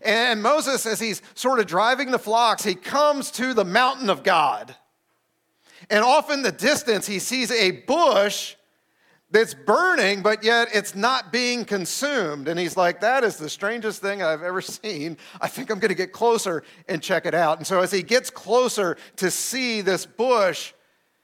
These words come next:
something even more amazing happens. Look at verse, uh, Exodus chapter three, verses four to six.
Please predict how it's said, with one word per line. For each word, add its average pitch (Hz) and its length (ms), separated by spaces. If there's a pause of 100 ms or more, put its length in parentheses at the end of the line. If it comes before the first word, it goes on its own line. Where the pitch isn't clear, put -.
(800)
something 175 380
even 170 180
more 165 180
amazing 123 360
happens. 113 500 (920)
Look 123 160
at 147 100
verse, 135 440 (320)
uh, 104 220
Exodus 143 300
chapter 143 340
three, 147 260
verses 127 300
four 139 220
to 123 80
six. - 500